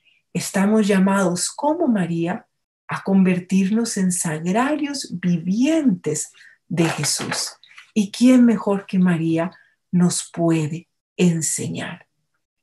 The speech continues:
Ya sea cuando comulgamos, que lo recibimos sacramentalmente presente, ya sea como hablábamos al puro principio, cuando Jesús inhabita, vive dentro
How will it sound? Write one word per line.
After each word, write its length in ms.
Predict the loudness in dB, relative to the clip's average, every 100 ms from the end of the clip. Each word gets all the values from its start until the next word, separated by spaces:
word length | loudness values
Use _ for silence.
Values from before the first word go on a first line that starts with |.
| _ 0
Ya 200 | 2 4
sea 380 | 4 2 2
cuando 420 | -4 -4 -4 -6 -2
comulgamos, 1000 | 2 4 4 2 2 0 0 -8 -10
que 140 | -4 0
lo 140 | 0
recibimos 720 | -2 -6 -4 0 0 2 0 -2
sacramentalmente 1200 | -4 -4 -6 -4 -4 -6 -6 -4 -4 -4 -6 -8
presente, 680 | -4 -2 -2 -2 -6 -8 -12 _ _ _ -20 _ -4
ya 180 | 2 2
sea 300 | 2 0 0
como 380 | 0 0 0 -4
hablábamos 600 | -4 0 2 2 0 -2
al 160 | -4 0
puro 280 | 0 0
principio, 760 | 0 0 0 0 0 0 -4 -4 _ _ _ _
cuando 340 | 0 2 0
Jesús 840 | -2 -4 -4 0 0 0 -2 -10 _
inhabita, 1120 | 6 8 8 6 2 2 0 0 -6 -6 -10 _
vive 580 | -2 6 8 8 6 6
dentro 640 | 4 6 4 2 -4